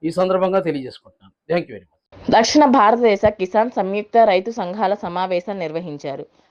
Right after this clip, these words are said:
Speaker 2: సమావేశానికి హాజరైన ఆల్ ఇండియా కిసాన్ మహాసభ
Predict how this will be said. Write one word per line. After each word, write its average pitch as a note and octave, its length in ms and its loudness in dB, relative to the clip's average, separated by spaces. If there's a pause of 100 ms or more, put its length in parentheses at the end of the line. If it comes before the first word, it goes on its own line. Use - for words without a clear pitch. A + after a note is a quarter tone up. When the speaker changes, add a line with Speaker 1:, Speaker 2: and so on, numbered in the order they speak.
(120)
Speaker 2:
సమావేశానికి G#3 680 -4
హాజరైన E3+ 580 -2
ఆల్ F3+ 220 -2
ఇండియా E3+ 340 -6
కిసాన్ F3+ 400 -6
మహాసభ E3+ 420 -10